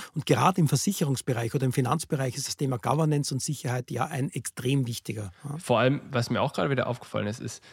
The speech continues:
Speaker 2: ist ja Thema elektronische Patientenakte oder auch andere Apps, haben ja viele Versicherer, haben ja mehrere Apps.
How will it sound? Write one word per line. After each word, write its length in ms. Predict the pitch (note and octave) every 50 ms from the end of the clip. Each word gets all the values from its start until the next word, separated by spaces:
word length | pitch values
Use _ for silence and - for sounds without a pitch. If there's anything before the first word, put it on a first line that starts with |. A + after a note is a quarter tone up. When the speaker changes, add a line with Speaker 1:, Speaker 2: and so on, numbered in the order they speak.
| - - _
Speaker 2:
ist 100 | - -
ja 60 | A2+ G#2+
Thema 280 | - A#2+ A#2 A2+ G#2
elektronische 460 | D#2+ G#2 A2 A2+ - - A#2+ A#2 A2+
Patientenakte 800 | - - G#2 - - A#2 - - - F2 G2+ C3 - - - A#2
oder 160 | G#2 G#2 G2+ -
auch 100 | - -
andere 380 | G#2+ A#2 C#3+ D3+ D3 B2+ G#2+
Apps, 300 | - A2 A2+ - - - -
haben 140 | A2 A#2 A#2
ja 80 | G#2
viele 240 | G2+ - - D3 E3
Versicherer, 420 | - - A#2+ A2+ B2+ C3+ - B2+ A#2
haben 100 | A2+ A2
ja 60 | G2+
mehrere 480 | G#2 G#2+ B2+ C#3+ C#3 B2 A2 A2+ -
Apps. 260 | - A2 - - -